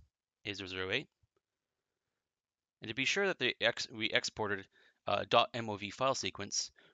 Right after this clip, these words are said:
we want to make sure that we select this as a filter. In this case,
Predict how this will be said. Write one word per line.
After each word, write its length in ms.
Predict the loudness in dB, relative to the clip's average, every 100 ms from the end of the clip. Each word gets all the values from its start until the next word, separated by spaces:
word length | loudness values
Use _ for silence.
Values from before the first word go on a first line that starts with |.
| -10
we 80 | -6
want 120 | -4
to 60 | -2
make 120 | 0
sure 140 | 0
that 100 | -2
we 80 | -2
select 300 | 0 0 0
this 340 | 0 2 0 -2 -14 -20 _ _ _ _ _ _ _ _ _ _ -6
as 120 | -6
a 60 |
filter. 340 | -2 -4 -4 -12 -14 -18 -20 -20 -20 -20 -20 _ _ _ _ _ _ _ _ _ _ _ _ _ _ -20 _ _ _ _ _ _ _ _ -12
In 60 | -4
this 140 | 0
case, 380 | 4 4 2